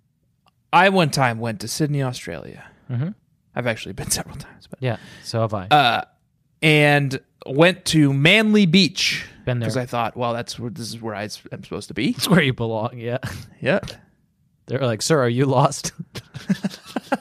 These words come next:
Speaker 1: <laughs> That is almost literally exactly what happened.
Speaker 2: <laughs>
Speaker 1: I went there on a weekend. I was there over a weekend, and I thought,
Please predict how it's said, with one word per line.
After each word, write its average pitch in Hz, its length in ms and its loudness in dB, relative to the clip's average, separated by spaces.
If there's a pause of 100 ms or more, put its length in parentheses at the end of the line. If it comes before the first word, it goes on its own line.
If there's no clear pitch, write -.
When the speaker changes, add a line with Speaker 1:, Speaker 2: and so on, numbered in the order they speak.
(800)
Speaker 1:
<laughs> - 140 2
That 196 200 6
is 185 120 0
almost 208 400 2
literally 165 460 2
exactly 139 520 0
what 123 160 0
happened. - 500 2
Speaker 2:
<laughs> 240 400 -8 (240)
Speaker 1:
I 143 100 6
went 190 280 6
there 240 140 8
on 220 120 6
a 214 60 4
weekend. 139 580 4
I 143 100 2
was 135 140 6
there 151 160 8
over 185 220 6
a 196 40 6
weekend, 135 400 2
and 127 80 -2
I 123 80 0
thought, 127 400 0